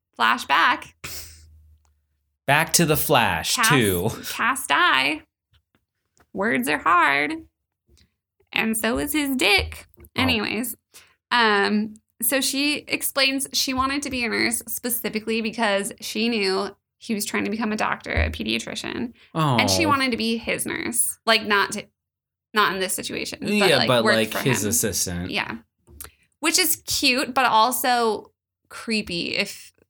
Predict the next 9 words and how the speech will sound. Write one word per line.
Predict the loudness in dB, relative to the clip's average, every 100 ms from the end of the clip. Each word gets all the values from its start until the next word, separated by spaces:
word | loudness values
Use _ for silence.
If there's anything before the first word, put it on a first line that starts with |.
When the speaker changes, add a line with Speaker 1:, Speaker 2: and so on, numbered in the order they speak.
| _ _ _ _
Speaker 1:
they | -14 -2 0
didn't | 0 -4 -2
have | -2 -2
a | -2 -2
romantic | -2 -4 -4 -4 -6 -8
interest. | -8 -8 -8 -6 -6 -6 -2
Speaker 2:
It's | 2
also | 4 4
sad | 4 4 2 -2 0 2 2 2